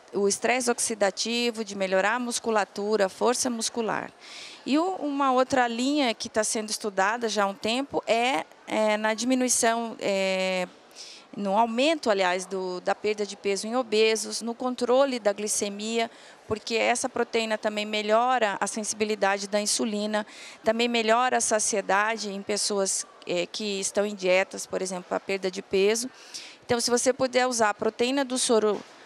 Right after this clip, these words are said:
em, em regimes pra perda de peso, também os resultados têm sido, nessa linha, t-, têm sido bem promissores. Então, com melhora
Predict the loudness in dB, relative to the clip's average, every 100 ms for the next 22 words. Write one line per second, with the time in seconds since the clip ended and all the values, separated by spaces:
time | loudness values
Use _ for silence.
0 | -14 -8 -6 -4 -2 2 2 2 2 2
1 | 2 2 0 2 0 0 -2 -2 2 2
2 | 2 0 0 2 2 2 0 -2 0 2
3 | 2 0 -4 -4 -4 -2 0 0 4 4
4 | 4 4 2 -4 -18 -20 -6 0 2 2
5 | 2 0 0 -2 -6 -8 -4 -4 -2 -2
6 | 0 0 2 2 2 0 0 0 4 4
7 | 4 0 -4 -6 -6 -6 -2 4 4 4
8 | 2